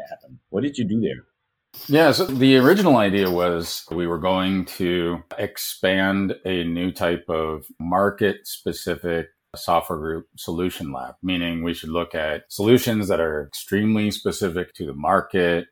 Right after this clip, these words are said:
Speaker 2: and partner with universities, partner with local business partners, our software vendors in the ecosystem. And while that was very much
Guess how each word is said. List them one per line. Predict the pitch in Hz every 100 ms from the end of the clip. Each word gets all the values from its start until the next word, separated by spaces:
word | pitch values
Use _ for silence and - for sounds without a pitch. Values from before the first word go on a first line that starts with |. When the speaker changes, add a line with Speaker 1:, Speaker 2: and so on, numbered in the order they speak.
| -
Speaker 2:
and | 80 73 71 71 71 71
partner | - 90 87 85
with | 80
universities, | 82 71 85 87 - 87 82 78
partner | - 80 78
with | 73 80
local | 73 - 69 69 _
business | 71 101 98
partners, | - 90 87 87 85 82 76 - -
our | 71
software | - 90 - 87 78
vendors | 82 80 78 78 73 -
in | 82
the | 76 80
ecosystem. | - 80 78 - 76 73 - _ _ _ -
And | 101
while | 104 117 139
that | 135
was | 123 107
very | 92 101 113 107
much | 101 104 - -